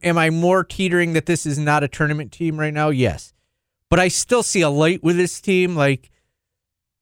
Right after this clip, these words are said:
I think they could beat Virginia next time they play 'em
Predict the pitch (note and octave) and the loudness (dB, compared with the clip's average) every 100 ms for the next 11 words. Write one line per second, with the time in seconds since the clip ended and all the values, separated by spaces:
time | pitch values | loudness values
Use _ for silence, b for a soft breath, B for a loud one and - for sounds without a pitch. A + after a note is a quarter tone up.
0 | _ _ _ - G3 - F#3+ F3+ G#3+ B3 | _ _ _ 0 2 0 0 0 0 0
1 | F3+ G#3+ F#3+ C3+ _ - D#3+ D3 D3 C#3+ | 0 0 -2 -10 _ 0 0 2 2 2
2 | C3+ B2+ - C3+ A#2+ A#2 C3 A2+ G2 | 0 0 2 2 2 0 0 0 -2